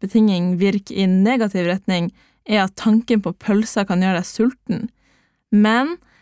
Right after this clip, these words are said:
etter å ha sett en dokumentar om kjøttproduksjon, kan du begynne å knytte pølser til slakterier som gjør det mindre attraktivt å spise dem. Tanken på pølser kan gjøre deg sulten,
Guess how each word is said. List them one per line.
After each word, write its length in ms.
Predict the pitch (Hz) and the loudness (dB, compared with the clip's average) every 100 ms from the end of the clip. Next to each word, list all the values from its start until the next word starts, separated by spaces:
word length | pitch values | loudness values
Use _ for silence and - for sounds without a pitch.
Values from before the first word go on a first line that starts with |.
| _ | _
etter 260 | 233 - 254 | -4 -2 0
å 80 | 214 | 0
ha 80 | 202 | 0
sett 280 | 240 240 202 | -4 0 0
en 100 | 180 | 0
dokumentar 800 | 196 208 196 196 - 240 233 | 0 2 2 0 -2 -2 0
om 80 | 185 | -2
kjøttproduksjon, 1200 | - 247 247 - _ 285 262 294 - 294 170 160 185 _ _ | -4 -6 -6 -14 _ -6 -4 -4 -4 -2 -2 -4 -8 _ _
kan 180 | - 226 | -2 2
du 60 | 208 | 2
begynne 380 | 196 208 226 202 | 2 2 2 0
å 100 | 190 | -4
knytte 400 | - 226 - 214 | -2 -4 -2 -4
pølser 400 | - 190 208 214 | -2 -2 -2 -4
til 160 | 190 170 | -4 -6
slakterier 880 | - 190 190 - 180 220 202 156 170 - _ - _ | -6 -6 -6 -4 -2 0 -2 -4 -6 -10 _ -20 _
som 220 | - 220 | 0 2
gjør 180 | 247 214 | 2 2
det 80 | 196 | 2
mindre 400 | 226 247 180 - | 4 4 2 -4
attraktivt 640 | 190 180 175 - 160 - - | -6 -6 -6 -4 -6 -6 -10
å 80 | 185 | -10
spise 400 | - 202 196 - | -2 -2 -2 -6
dem. 220 | - 226 _ _ _ _ _ _ _ _ _ _ _ | -12 -14 _ _ _ _ _ _ _ _ _ _ _
Tanken 460 | - 240 269 - 285 | 0 0 0 -2 -4
på 140 | 196 175 | -4 -4
pølser 460 | 226 214 - 220 180 | -2 -2 -2 -4 -2
kan 220 | 196 190 | 0 2
gjøre 160 | 185 | 0
deg 260 | 165 151 - | -2 -4 -10
sulten, 540 | - 214 208 - 320 | -4 -4 -4 -6 -6